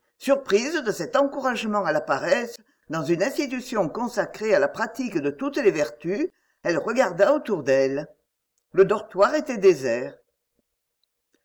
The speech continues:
Toutes ces demoiselles sont au travail depuis deux heures, miss, » dit la bonne. «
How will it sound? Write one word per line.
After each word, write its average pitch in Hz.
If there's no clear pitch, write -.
Toutes 339
ces 381
demoiselles 247
sont 226
au 220
travail 220
depuis 220
deux 285
heures, 156
miss, » 202
dit 170
la 175
bonne. « 143